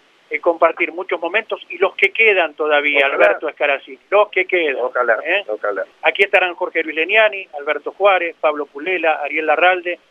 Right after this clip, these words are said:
Speaker 1: te acompañarán durante el fin de semana.
Speaker 2: Con todo gusto.
Speaker 1: Lo mejor para, eh, el equipo que viene con un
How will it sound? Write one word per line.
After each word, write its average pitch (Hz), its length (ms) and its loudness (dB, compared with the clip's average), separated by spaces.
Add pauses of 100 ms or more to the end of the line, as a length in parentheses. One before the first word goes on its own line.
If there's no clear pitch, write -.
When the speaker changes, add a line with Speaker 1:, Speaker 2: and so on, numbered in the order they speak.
(240)
Speaker 1:
te 151 80 -2
acompañarán 151 560 0
durante 147 300 -4
el 135 60 -10
fin 147 140 -16
de 139 120 -14
semana. - 260 -20 (400)
Speaker 2:
Con 113 140 -4
todo 127 220 2
gusto. 113 280 -8 (360)
Speaker 1:
Lo 151 120 0
mejor 180 260 0
para, 143 400 4
eh, 135 240 -8
el 143 80 -10
equipo 202 360 -2
que 165 100 0
viene 196 180 0
con 180 220 -2
un 190 180 -8